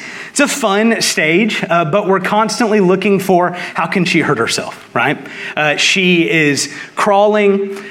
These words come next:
um, and she's, she's just really started crawling. Uh, before that, she would lay on her belly and she would kinda do this army scoot crawl thing. And I remember when, when Nora was a baby, she was our, our firstborn, I wanted her to walk so bad.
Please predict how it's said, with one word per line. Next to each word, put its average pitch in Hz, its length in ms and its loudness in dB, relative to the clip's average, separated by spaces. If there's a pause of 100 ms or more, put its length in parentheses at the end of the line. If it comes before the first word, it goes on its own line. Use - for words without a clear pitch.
um, 135 160 0
and 143 100 0
she's, 175 240 0
she's 190 240 -2
just 202 200 -2
really 202 160 4
started 185 360 0
crawling. 196 560 0 (240)
Uh, 135 400 0
before 190 440 2
that, 175 360 -2
she - 220 2
would 151 320 2
lay 165 320 4
on 165 200 0
her 147 260 2
belly 160 520 2
and 147 140 0
she 165 160 2
would 143 260 0
kinda 170 200 -2
do 165 100 2
this 147 160 2
army 156 460 2
scoot 160 680 0
crawl 139 280 0
thing. 170 300 0
And - 920 -14
I 220 80 0
remember 269 380 4
when, 196 360 2
when 190 220 4
Nora 180 260 4
was 165 140 2
a 147 60 0
baby, 165 160 4
she 165 100 2
was 175 60 0
our, 170 120 0
our 156 140 0
firstborn, 151 600 0
I 143 160 -2
wanted 214 320 4
her 185 140 2
to 160 60 2
walk 120 540 -2
so - 300 0
bad. - 380 -8